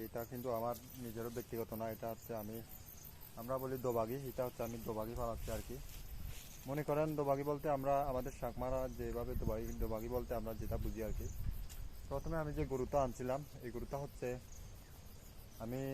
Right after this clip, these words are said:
রাখবো প্রথমে এক বছর, এক বছর পরে যে বাচ্চাটা দিবে ওইটা হবে আমার। আর দ্বিতীয় বছর, দ্বিতীয় বছর যদি বাচ্চা হলে ওইটা হবে ওনা-, ওনাদের,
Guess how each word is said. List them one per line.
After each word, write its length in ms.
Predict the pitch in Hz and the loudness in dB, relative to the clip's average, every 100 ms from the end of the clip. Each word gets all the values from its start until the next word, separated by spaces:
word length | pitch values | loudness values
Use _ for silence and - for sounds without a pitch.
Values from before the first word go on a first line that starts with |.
| 135 127 | 0 2
রাখবো 300 | 120 110 127 | 2 2 0
প্রথমে 300 | 127 120 127 | 0 0 2
এক 140 | 123 107 | 2 0
বছর, 240 | 104 113 | -2 -2
এক 80 | 113 | -2
বছর 180 | 107 110 127 | -2 -4 -4
পরে 160 | 131 123 | -4 -4
যে 100 | 120 | -2
বাচ্চাটা 360 | 117 120 120 | -4 -2 -4
দিবে 200 | 117 120 | -4 -4
ওইটা 200 | 113 104 | -4 -4
হবে 140 | 120 120 | -4 -2
আমার। 260 | 107 110 143 - - - - - - - - - - - - 131 - - - - - - - - - - - - - - - - | -2 -2 -4 -8 -12 -12 -12 -10 -10 -10 -12 -12 -10 -10 -6 -6 -6 -8 -10 -12 -12 -12 -10 -10 -10 -10 -12 -10 -10 -10 -12 -6
আর 180 | 135 147 147 - - - - - - - | 0 2 2 -6 -12 -10 -8 -6 -8 -6
দ্বিতীয় 300 | 131 - 143 | -4 0 2
বছর, 300 | 131 120 143 | 2 0 0
দ্বিতীয় 300 | 135 139 139 | 0 -2 -2
বছর 200 | 131 131 143 | -2 -2 -4
যদি 140 | 147 139 | -4 2
বাচ্চা 280 | 139 - 120 | 2 2 0
হলে 180 | 127 | 0
ওইটা 200 | 131 120 127 | 0 2 2
হবে 180 | 131 | 2
ওনা-, 260 | 131 117 127 | 2 0 0
ওনাদের, 360 | 123 120 127 | 0 2 2